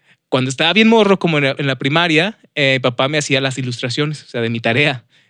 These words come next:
O sea, me, me hacía, me ponía, me encargaban un dibujo y él dibujaba, me ponía, se ponía a dibujar el, el, el aparato humano y todo esto, ¿no? Mi papá es médico. Y, y mamá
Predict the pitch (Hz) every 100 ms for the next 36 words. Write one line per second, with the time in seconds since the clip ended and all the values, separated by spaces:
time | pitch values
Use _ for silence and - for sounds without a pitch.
0 | _ - 117 117 127 123 135 127 131 151
1 | 151 143 143 175 190 185 175 262 285 214
2 | 160 165 160 127 127 131 135 120 117 117
3 | 120 120 117 127 131 113 117 117 123 120
4 | 110 113 110 107 104 110 113 107 123 117
5 | 104 107 107 113 104 - 117 135 _ -
6 | _ 117 120 139 165 131 - _ _ _
7 | _ _ _ _ 156 151 156 151 170 165
8 | 151 147 180 180 185